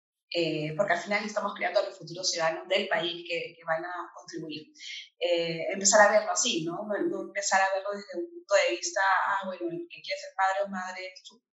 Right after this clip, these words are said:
propia responsabilidad, ya vean, es un tema de interés comunitario. Me llevo a esto último que tú comentaste, Gabriela, que las que somos mamás, mujeres, profesionales, tenemos la tarea de seguir abriendo el camino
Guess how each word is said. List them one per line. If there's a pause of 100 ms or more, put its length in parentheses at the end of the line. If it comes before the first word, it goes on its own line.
(400)
propia
responsabilidad, (120)
ya
vean, (320)
es
un
tema
de
interés
comunitario. (640)
Me
llevo
a
esto
último
que
tú
comentaste,
Gabriela,
que
las
que
somos
mamás,
mujeres,
profesionales,
tenemos
la
tarea
de
seguir
abriendo
el
camino